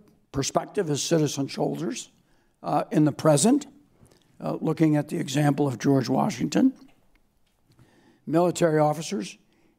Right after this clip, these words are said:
in uniform and out of uniform, as peacekeepers, as soldier diplomats, your stories and anecdotes. I've had a chance to look at some of them.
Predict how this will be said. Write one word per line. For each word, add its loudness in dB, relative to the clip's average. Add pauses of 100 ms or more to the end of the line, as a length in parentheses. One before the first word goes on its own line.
in 4
uniform 0
and -6
out 0
of 2
uniform, 2 (480)
as 0
peacekeepers, 0 (680)
as -4
soldier 0 (100)
diplomats, 2
your -4
stories 2
and -8 (320)
anecdotes. 4
I've -4
had 0
a -6
chance -4
to -6
look 0
at -6
some 0
of 0
them. -2